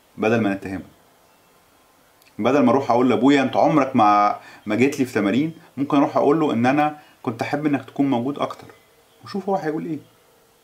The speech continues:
بدل ما اروح لامي اقول لها: "انت دايمًا تفضلي يا اخويا عليا، وانت مش عارف عملتي كذا وعملتي كذا"، ممكن اقول لها ان انا كان نفسي ان احنا نكون قريبين من بعض. بدل ما اروح اتهم جوزي واقول له:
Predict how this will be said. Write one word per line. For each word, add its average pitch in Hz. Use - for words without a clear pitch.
بدل 127
ما 131
اروح 147
لامي 135
اقول 110
لها: 147
"انت 139
دايمًا 190
تفضلي 160
يا -
اخويا 170
عليا، 170
وانت 170
مش 160
عارف 156
عملتي 165
كذا 170
وعملتي 156
كذا"، 156
ممكن 147
اقول 110
لها 135
ان 127
انا 131
كان 120
نفسي 139
ان 127
احنا 127
نكون -
قريبين 101
من 92
بعض. 87
بدل 131
ما 135
اروح 143
اتهم 151
جوزي 139
واقول 151
له: 151